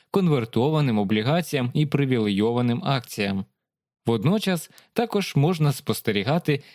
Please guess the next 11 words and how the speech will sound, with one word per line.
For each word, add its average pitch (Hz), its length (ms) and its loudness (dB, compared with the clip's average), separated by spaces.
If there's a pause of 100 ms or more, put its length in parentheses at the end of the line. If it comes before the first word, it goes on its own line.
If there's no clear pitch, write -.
і 226 120 0
дедалі 127 500 0
більшу 101 460 -2
кількість 131 560 -4
емісій 131 500 0
варантів, 104 680 -2 (240)
тобто 190 480 -2
довгострокових 123 1000 0
прав 151 420 0
на 160 180 2
придбання 127 840 0